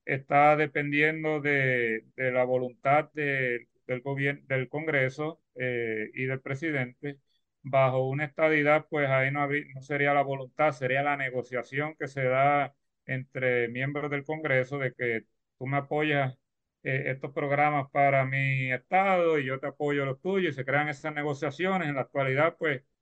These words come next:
Puerto Rico depende del ruego, de rogarle a los miembros que tienen poder de ve-, de voto para que estas cosas se logren, que en el caso de una estadidad sería, ya no sería el ruego, sería el poder de voto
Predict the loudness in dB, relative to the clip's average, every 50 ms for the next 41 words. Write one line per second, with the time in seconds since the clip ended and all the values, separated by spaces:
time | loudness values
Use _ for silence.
0 | _ _ -8 -6 -6 -4 -4 -2 -2 -2 0 0 0 0 -2 -2 -2 -4 -2 0
1 | 0 0 0 -2 -2 -2 0 2 2 2 2 0 -6 -10 _ _ _ _ _ _
2 | _ _ _ _ _ _ -4 -2 0 0 0 0 -2 -2 0 2 2 2 2 2
3 | 0 2 2 4 4 2 0 -2 -2 -2 -2 -2 -2 -2 -2 -2 -2 -2 -4 -6
4 | -4 -2 -2 -2 -2 -2 -4 _ _ -4 -2 0 0 0 0 0 0 2 0 0
5 | -2 _ -2 0 2 2 4 4 4 4 4 4 2 2 2 2 0 -4 -6 -6
6 | -6 -8 -4 -2 0 0 0 0 0 -2 -2 -2 -10 -6 -4 -4 -2 -2 -4 0
7 | 0 2 2 4 4 4 4 2 0 -2 -6 _ _ -8 -8 -6 -6 -4 -4 -4
8 | 0 0 0 0 0 -2 -2 -2 -2 0 2 4 4 6 6 4 4 2 2 0
9 | -2 0 2 2 2 4 4 4 2 2 0 -2 _ _ _ _ _ _ -4 -2
10 | -2 0 0 0 2 2 2 0 0 2 2 4 2 2 2 0 0 0 0 -2
11 | -2 -4 0 0 0 0 0 -2 -4 -2 0 -2 -2 -4 -4 -6 -8 -8